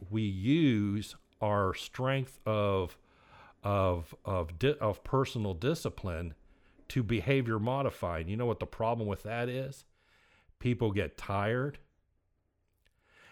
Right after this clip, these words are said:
People get stressed, and it's like, it becomes a thing.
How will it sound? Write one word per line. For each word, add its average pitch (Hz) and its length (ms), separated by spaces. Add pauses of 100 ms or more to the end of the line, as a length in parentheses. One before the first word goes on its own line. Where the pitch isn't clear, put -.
(240)
People 123 420
get 101 380
stressed, - 800 (340)
and 107 120
it's 101 180
like, 104 260
it 113 140
becomes 120 320
a 104 80
thing. 98 360